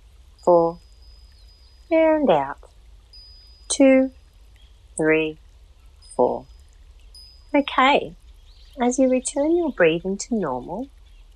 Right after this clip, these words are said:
let's begin with the sense of sight. Slowly look around and list five things that you can see. Take your time to do this. You might like to choose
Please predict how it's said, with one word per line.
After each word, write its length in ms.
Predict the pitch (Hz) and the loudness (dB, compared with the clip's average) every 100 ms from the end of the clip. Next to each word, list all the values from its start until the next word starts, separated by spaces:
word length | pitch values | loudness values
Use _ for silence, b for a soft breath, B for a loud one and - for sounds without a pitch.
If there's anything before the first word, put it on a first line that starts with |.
| - | -6
let's 240 | 269 294 - | -2 -2 -2
begin 560 | 330 294 165 165 165 175 - - | -6 -4 -4 -4 -8 -16 -8 -6
with 140 | 180 | -4
the 80 | 190 | -4
sense 340 | - 147 143 | -6 -8 -8
of 140 | 156 - | -10 -6
sight. 640 | - 139 143 127 - - - - - - - - - - - - - - - | -2 -2 -4 -8 -14 -20 -20 -20 -20 -20 -20 -20 -20 -20 -20 -20 -20 -20 -18
Slowly 460 | - - 269 320 339 | -8 2 4 6 6
look 240 | 254 240 | 4 2
around 540 | 208 190 214 208 151 - - - - - - - - - - | -2 0 -2 -2 -6 -14 -20 -20 -20 -20 -20 -20 -20 -20 -4
and 160 | 269 254 | 2 4
list 280 | 269 262 - - | 4 2 -8 -4
five 380 | 208 196 220 240 | 0 2 2 -2
things 580 | - 143 139 185 - - - - | -2 -4 -4 -14 -16 -20 -20 -8
that 120 | - | -4
you 100 | 151 | -4
can 160 | 165 196 | -6 -6
see. 380 | 190 294 302 202 - - - - - - - - _ - - - - - - | -4 -2 -4 -6 -14 -20 -20 -20 -20 -20 -20 -20 _ -20 -20 -20 -20 -20 0
Take 220 | 339 - | 0 4
your 100 | 285 | 0
time 480 | - 226 220 214 214 | 0 -2 0 0 -2
to 100 | 185 | -4
do 260 | 180 160 | -2 -2
this. 460 | 156 - - - - - - - - - | -2 -8 -10 -14 -16 -20 -20 -20 -20 -8
You 100 | 147 | -4
might 220 | 143 143 | -2 -2
like 220 | 151 151 | -4 -6
to 100 | - | -8
choose 500 | 170 - 170 175 - | -10 -2 -2 -2 -6